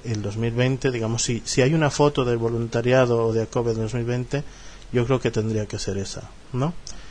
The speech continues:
El seguir ahí al pie del cañón a pesar de todo. Entonces, yo mis aplausos de las ocho...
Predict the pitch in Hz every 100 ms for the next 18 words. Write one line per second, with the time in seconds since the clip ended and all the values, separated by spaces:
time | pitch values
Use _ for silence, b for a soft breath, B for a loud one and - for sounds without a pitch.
0 | B 104 104 113 113 123 117 131 120 110
1 | 123 117 110 117 120 127 104 110 104 107
2 | 101 98 95 95 98 101 101 101 - 110
3 | - B B B B B - 117 120 123
4 | 120 113 123 127 - 123 123 120 - 143
5 | - 151